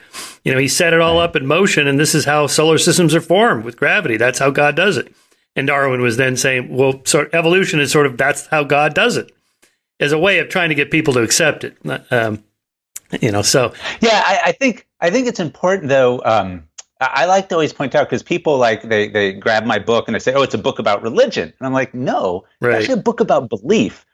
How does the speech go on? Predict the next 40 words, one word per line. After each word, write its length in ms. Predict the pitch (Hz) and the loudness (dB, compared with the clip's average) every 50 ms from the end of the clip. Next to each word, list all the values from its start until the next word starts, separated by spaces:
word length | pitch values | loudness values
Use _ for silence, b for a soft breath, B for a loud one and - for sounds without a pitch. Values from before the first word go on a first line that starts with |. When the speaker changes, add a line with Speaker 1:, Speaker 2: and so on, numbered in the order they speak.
| _ _ - | _ _ -4
Speaker 2:
right? 180 | 135 139 147 - 123 | -2 -2 -4 -4 -6
Religions, 1200 | 107 131 120 117 127 156 214 247 202 151 120 - 151 208 220 160 131 131 165 196 214 - - - _ - | -4 -2 -2 -2 0 0 0 0 0 -2 -4 -2 0 0 0 0 0 -2 -2 -4 -4 -6 -8 -12 _ -8
the 120 | 104 101 | -8 -8
capacity 500 | - - - - 147 147 139 - 160 123 | -8 -8 -10 -8 -6 -6 -6 -6 -6 -6
to 60 | 127 | -6
be 100 | 107 117 | -4 -2
religious 380 | 113 120 175 208 - 165 - - | 0 0 0 0 0 -2 -2 -2
is 140 | 123 - 95 | -2 -2 -2
one 480 | 98 101 101 131 180 208 202 170 127 | 0 0 2 2 2 4 2 2 2
way 200 | 110 127 160 190 175 | 2 0 0 0 -2
in 120 | 131 110 | -2 0
which 200 | 107 104 - - | -2 -2 -4 -4
belief 260 | - 107 110 104 104 - | -4 -2 -2 -2 -2 -4
manifests 540 | - 92 107 139 - - - - - - - | -4 -2 -2 -2 -2 -2 -2 -4 -4 -6 -10
in 80 | 85 | -10
humans. 380 | - - 202 294 294 113 95 - b b b b b | -6 -4 -4 -4 -4 -6 -8 -8 b b b b b
But 100 | 123 127 | -4 -4
I 100 | 131 180 | -2 0
think 240 | - 226 226 147 - | 2 2 2 2 0
belief 240 | 139 131 135 127 135 | 0 0 0 0 0
is 100 | 120 98 | -2 -2
a 40 | 98 | 0
much 240 | 98 113 120 - | -2 -2 -2 -2
more 140 | 139 120 107 | -2 -2 -2
fundamental 580 | - - 104 98 90 87 85 87 98 98 120 113 | -2 -2 -2 -4 -4 -4 -4 -4 -4 -2 -4 -4
thing. 320 | - - 87 80 80 78 b b b b b | -2 -4 -4 -4 -6 -10 b b b b b
And 100 | - 131 | -4 -2
I 80 | 151 190 | 0 0
make 220 | 185 160 139 - | 0 0 0 -2
a 40 | 127 | -4
big 360 | 104 87 123 139 151 135 101 | -4 -2 -2 -2 -2 -2 -4
deal, 460 | - 110 123 120 107 95 87 82 - - | -2 0 2 2 2 2 0 -2 -4 -4
and 160 | 101 98 98 98 | -4 -4 -4 -4
I 80 | 85 | -6
think 180 | - - 107 104 | -6 -8 -6 -6
it's 160 | - - - | -8 -6 -2
really 240 | 117 113 117 120 110 | -2 0 0 0 0
important 480 | 98 90 - 110 110 104 101 101 98 b b b b | -2 -2 -2 0 0 0 0 -4 -6 b b b b
to 60 | - 117 | -6 -4
differentiate 800 | 98 143 - - 139 127 123 123 - - 120 104 101 101 - | -4 -4 -2 -2 -2 -2 -2 -2 -2 -2 0 0 0 -2 -6